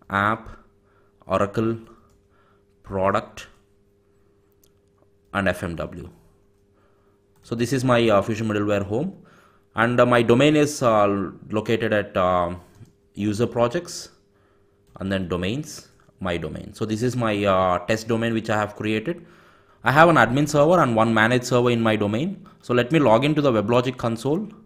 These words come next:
So I have already, uh, logged in here. As you can see, I have, uh, one admin server and one, uh, managed server here. Next, coming to my, uh, O E M environment.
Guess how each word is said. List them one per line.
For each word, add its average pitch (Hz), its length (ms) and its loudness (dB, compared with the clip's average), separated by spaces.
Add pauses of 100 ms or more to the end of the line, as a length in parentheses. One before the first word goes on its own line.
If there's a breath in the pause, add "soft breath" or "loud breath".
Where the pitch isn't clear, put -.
(2000 soft breath)
So - 120 -10
I 104 60 0
have 101 200 -4
already, 107 400 0
uh, 95 160 2
logged 98 300 2
in 120 80 0
here. 127 240 -2 (420 loud breath)
As 107 140 0
you 113 80 -2
can 120 160 0
see, 135 160 0
I 117 60 4
have, 110 340 2
uh, 98 300 4
one 98 120 0
admin 104 320 0
server 117 300 0
and 104 180 -2
one, 92 320 -4
uh, 87 300 -8
managed 98 500 -4
server 101 300 -2
here. 135 240 -6 (1000 soft breath)
Next, 156 260 2
coming 160 300 4
to 160 80 2
my, 147 260 4
uh, 113 220 6
O 123 120 6
E 160 140 6
M 165 100 4
environment. 151 580 2